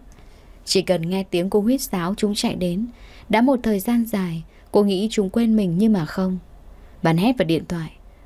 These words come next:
"Tôi tự làm mình vào viện à?" "Không thiếu gia, anh bình tĩnh một chút đi." "Bình tĩnh cái rắm ấy. Con đàn bà đó hại tôi suýt chút nữa toi đời. Cô bảo tôi bình tĩnh à?" "Tất cả mọi chuyện là lỗi của cô."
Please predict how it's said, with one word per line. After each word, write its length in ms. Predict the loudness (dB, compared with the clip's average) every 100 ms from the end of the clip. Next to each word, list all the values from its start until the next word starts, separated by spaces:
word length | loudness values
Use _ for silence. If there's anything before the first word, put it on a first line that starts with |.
| -2
"Tôi 140 | 0 2
tự 240 | 2 2
làm 200 | 0 -2
mình 140 | -2
vào 120 | 0 0
viện 200 | 2 0
à?" 220 | -2 -8 -16 -20 -20 -20 -20 -20 -20 -20 -20 -20 -18
"Không 200 | -2 2
thiếu 140 | 4
gia, 300 | 2 0 0 -4 -12 -20 -20 -18
anh 160 | 0 2
bình 160 | 4 2
tĩnh 260 | 0 2
một 60 | 2
chút 120 | 0
đi." 240 | 0 -2 -2 -10 -20 _ -20 -20 -6
"Bình 160 | 0 0
tĩnh 180 | 0 0
cái 120 | 0
rắm 300 | 0 0 -2
ấy. 80 | -4 -12 -20 -6
Con 140 | 0 2
đàn 220 | 2 0
bà 180 | -2 0
đó 120 | 0
hại 260 | 2 0 -2
tôi 220 | 0 0
suýt 240 | 0 -2 0
chút 120 | 0
nữa 180 | 2 0
toi 260 | 0 -2
đời. 300 | 0 -2 -2 -8 -16 -20 -6
Cô 120 | 0
bảo 220 | 2 2 0
tôi 120 | 0
bình 180 | 0 0
tĩnh 260 | 0 0
à?" 100 | 0 -4 -14 -20 -20 -20 -20 -20 -20 -20 -8
"Tất 220 | -2 -2 0
cả 140 | -2
mọi 200 | 0 -2
chuyện 180 | 0 2
là 60 | 4
lỗi 180 | 2
của 140 | 2 0
cô." 340 | 0 -2 -2